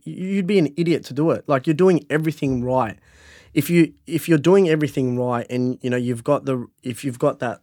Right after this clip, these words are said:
you know, your focus, I think, um, you're gonna succeed in this industry, and all these changes are happening for the better,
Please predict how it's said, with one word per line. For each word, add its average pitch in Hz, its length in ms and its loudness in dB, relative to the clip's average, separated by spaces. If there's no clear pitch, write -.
you 120 100 -6
know, 107 140 -8
your 110 80 -12
focus, 123 600 -4
I 117 100 -2
think, 127 340 -4
um, 113 360 -6
you're 127 100 -4
gonna 156 140 6
succeed 123 480 -4
in 117 80 -2
this 113 140 -6
industry, 117 340 -4
and 120 100 0
all 143 120 2
these 135 180 2
changes 120 340 -2
are 110 40 -4
happening 117 320 -6
for 117 160 -10
the 104 80 -8
better, 165 300 -2